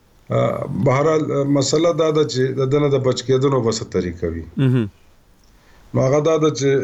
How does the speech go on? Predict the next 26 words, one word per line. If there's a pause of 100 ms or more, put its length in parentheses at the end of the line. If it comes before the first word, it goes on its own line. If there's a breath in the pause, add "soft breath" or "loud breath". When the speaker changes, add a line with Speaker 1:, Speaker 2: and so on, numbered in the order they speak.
(160)
Speaker 1:
موږ
تر
حد
الوسع
پورې
خپل
بدن، (920)
آ،
محفوظ
وساتو
د
کپړې (120)
یا
د
ماسک
په
ذریعه
باندې. (360)
Speaker 2:
مهم. (600 loud breath)
Speaker 1:
آ،
آ،
بې
ځایه
نقل
و
حرکت،